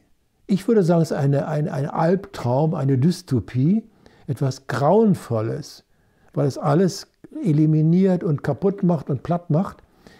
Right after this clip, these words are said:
was das Lebendige auszeichnet. Aber es, für viele würde es vielleicht sagen, das ist ja eigentlich nicht schlecht. Das ist ja eigentlich was Gutes. Und da sind wir an einem gefährlichen Punkt. Da greift also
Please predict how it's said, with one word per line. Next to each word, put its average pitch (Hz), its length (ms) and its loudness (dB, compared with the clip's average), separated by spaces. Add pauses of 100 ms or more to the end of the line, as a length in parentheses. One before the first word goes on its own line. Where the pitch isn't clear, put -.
(140)
was 151 160 -2
das 151 140 -4
Lebendige 156 480 0
auszeichnet. 151 520 -2 (160)
Aber 233 180 2
es, 156 100 -2
für 160 160 -2
viele 190 460 0
würde 185 160 0
es 147 100 -4
vielleicht 160 320 -2
sagen, 160 240 0
das 131 100 -6
ist 151 140 -6
ja 175 140 -2
eigentlich 156 260 -2
nicht 156 180 0
schlecht. - 520 -4 (1300)
Das 139 100 -2
ist 147 120 0
ja 156 100 -2
eigentlich 127 200 -2
was 135 180 -4
Gutes. 190 460 -2 (1000)
Und 156 200 -6
da 247 300 -2 (140)
sind 170 200 2
wir 190 120 0
an 170 100 0
einem 175 120 2
gefährlichen 175 460 -2
Punkt. 156 420 0
Da 127 100 -6
greift 131 720 -4
also 196 560 0